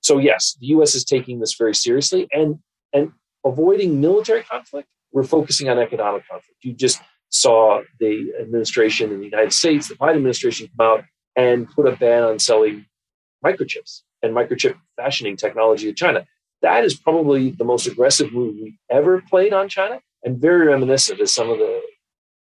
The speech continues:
columnists have talked about, very reminiscent to what we did with regard to Japan after the invasion of Manchuria, where we decided to put them under an oil embargo, and they really had their backs to the wall and felt,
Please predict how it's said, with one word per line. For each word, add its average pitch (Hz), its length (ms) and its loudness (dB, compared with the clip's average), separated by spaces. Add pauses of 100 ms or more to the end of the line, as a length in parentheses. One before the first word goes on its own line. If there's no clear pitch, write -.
(120)
columnists 117 600 0
have - 100 -16
talked 123 300 -6
about, - 220 -10
very 175 140 2
reminiscent 123 600 0
to - 120 -10
what 110 240 2
we 110 120 -10
did 110 380 0 (400)
with 117 380 -2
regard 113 280 2
to 101 80 -6
Japan 131 520 0
after 107 260 0
the 98 340 -10
invasion 104 460 -2
of 92 100 -18 (280)
Manchuria, 131 680 2 (300)
where 127 180 4
we 117 140 0
decided 107 400 2
to 98 140 -18
put - 140 -2
them 107 120 -6
under 98 220 -4
an 95 80 -8
oil 131 280 4
embargo, 92 600 0
and - 100 -20
they 104 180 -2
really 123 220 2
had 104 100 0
their 101 80 0
backs 104 320 -2
to 101 60 -4
the 98 60 0
wall 101 360 2
and 90 160 -12
felt, 92 280 -2